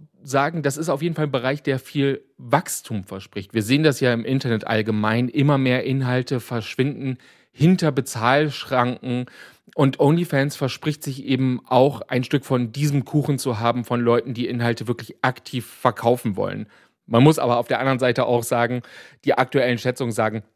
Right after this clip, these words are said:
siebzig bis achtzig Prozent der Inhalte, die auf OnlyFans kursieren, das sind ganz klar pornografische Inhalte.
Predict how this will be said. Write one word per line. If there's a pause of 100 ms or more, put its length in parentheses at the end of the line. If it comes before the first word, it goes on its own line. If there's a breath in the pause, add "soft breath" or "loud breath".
(100)
siebzig
bis
achtzig
Prozent
der
Inhalte,
die
auf
OnlyFans
kursieren,
das
sind
ganz
klar
pornografische
Inhalte.